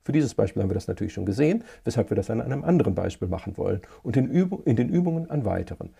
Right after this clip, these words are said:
Das ist der anspruchsvollere Schritt, den wir nun noch vor uns haben. Bis jetzt haben wir eine gegebene Grammatik gewissermaßen nachgespielt. Im Folgenden wird die Aufgabe sein, selber eine Grammatik zu entwerfen.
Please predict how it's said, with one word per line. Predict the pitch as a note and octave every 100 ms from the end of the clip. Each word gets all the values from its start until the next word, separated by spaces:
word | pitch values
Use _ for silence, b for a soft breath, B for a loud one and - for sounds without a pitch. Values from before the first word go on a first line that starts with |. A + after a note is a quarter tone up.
| B -
Das | E3+
ist | - -
der | A#2
anspruchsvollere | E3+ G3+ - F#2 - F#2 G2
Schritt, | - - C#3
den | A#2+
wir | B2+
nun | D3+
noch | D#3
vor | D#3+ G#2+
uns | E2+ -
haben. | E2+ E2+ b b b
Bis | - A#2
jetzt | F3+ -
haben | G#3 F3+
wir |
eine | A#2 A2
gegebene | G2+ F2+ - G3+ D#3
Grammatik | G2 G2+ B2 B2+
gewissermaßen | A2+ G#2+ A2 G#2 G2+ G2+
nachgespielt. | G#2+ A#2+ - - - - - b b -
Im | -
Folgenden | - G2 B2+ F#3+ G3
wird | G3 F#3+
die | G#3
Aufgabe | E3 - D#3+ D3+
sein, | D3+ D3 A#2+
selber | G2+ C#3+ D#3 B2+
eine | B2
Grammatik | A#2+ A#2 A2+ G#2+
zu | -
entwerfen. | G#2 G2 C#3+ C3+ F#2 -